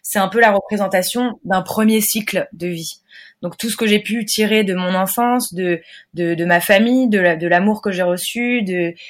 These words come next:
de, de la force de ma mère, des difficultés avec mon père, de, de, du deuil, euh, du deuil qu'on, qu'on a dû faire, euh, aussi, et, euh,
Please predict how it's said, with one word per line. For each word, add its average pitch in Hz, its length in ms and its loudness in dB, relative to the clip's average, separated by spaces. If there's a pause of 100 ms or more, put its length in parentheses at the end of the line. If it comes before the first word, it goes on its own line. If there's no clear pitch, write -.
(240)
de, 156 600 -4
de 156 80 -4
la 165 120 4
force 214 380 0
de 190 80 -2
ma 180 160 2
mère, 226 460 4
des 175 240 -2
difficultés 180 580 -6
avec 170 240 -2
mon 180 140 -8
père, 220 440 4
de, 170 380 -4
de, 160 180 -4
du 160 160 -6
deuil, 196 380 4
euh, 165 460 0 (560)
du 165 220 -12
deuil 190 200 0
qu'on, 175 240 -8
qu'on 175 160 -8
a 165 80 -4
dû 160 140 -12
faire, 208 320 0
euh, 160 240 -4
aussi, 247 440 -8 (540)
et, 233 320 4
euh, 175 460 4